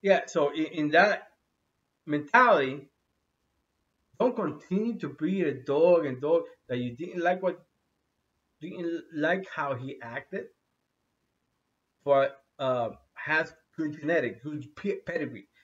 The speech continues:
because pedigree is important. It's essential. You know, pedigree is essential because you can't have a dog, uh,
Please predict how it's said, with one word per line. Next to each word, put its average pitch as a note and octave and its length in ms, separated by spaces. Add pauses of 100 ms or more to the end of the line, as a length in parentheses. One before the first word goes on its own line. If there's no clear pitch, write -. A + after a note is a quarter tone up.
(120)
because - 340 (160)
pedigree B3 340 (220)
is B3 220
important. B3 580 (200)
It's E3+ 140
essential. G#3 600 (640)
You D3+ 100
know, E3 340 (460)
pedigree B3+ 320
is - 80
essential F#3+ 460
because B2+ 280
you F3+ 80
can't A#3 300
have G3+ 320
a D3+ 40
dog, F3 460 (480)
uh, A2+ 600